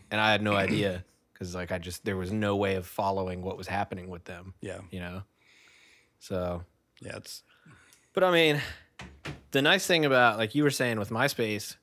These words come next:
Speaker 1: was, like, w-, one of the nicest things about MySpace was how limited it was
Speaker 2: Mm-hmm.
Speaker 1: because, you know, there were only so many things that you could do on there.
Speaker 2: Yeah.
Speaker 1: Whereas now, like, you know, you try to, you try to social network through Facebook.
Speaker 2: Mm-hmm.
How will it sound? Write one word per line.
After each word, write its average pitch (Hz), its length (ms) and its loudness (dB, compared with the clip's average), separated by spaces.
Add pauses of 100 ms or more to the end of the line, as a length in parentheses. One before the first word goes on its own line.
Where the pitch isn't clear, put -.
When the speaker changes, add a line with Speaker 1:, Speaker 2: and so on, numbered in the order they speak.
(140)
Speaker 1:
was, 107 440 4 (640)
like, 107 200 0 (100)
w-, - 160 -14
one 147 220 2
of 175 60 6
the 156 80 4
nicest 139 340 2
things 120 160 -2
about 135 220 4
MySpace 101 420 -2
was 95 120 -6
how 90 240 -6 (320)
limited 104 420 -2
it 82 140 -12
was - 300 -14
Speaker 2:
Mm-hmm. 95 260 -4 (120)
Speaker 1:
because, 104 440 0
you 107 120 0
know, 95 80 -2
there 98 120 0
were 101 100 2
only 110 320 2
so - 400 2
many 117 160 0
things 110 240 -2
that 98 60 -10
you 95 120 -8
could 87 120 -10
do 120 160 0
on 98 120 0
there. 90 220 -4
Speaker 2:
Yeah. 101 80 0
Speaker 1:
Whereas 95 300 -2
now, 131 260 4
like, 101 240 -4
you 98 60 -6
know, 95 60 -6
you 101 180 -4
try 127 180 -2
to, 95 300 -4
you 143 100 -12
try 175 160 -2
to - 100 -4
social 120 540 -4
network 95 500 -6
through 90 180 -8
Facebook. 87 480 -6 (200)
Speaker 2:
Mm-hmm. 87 180 -10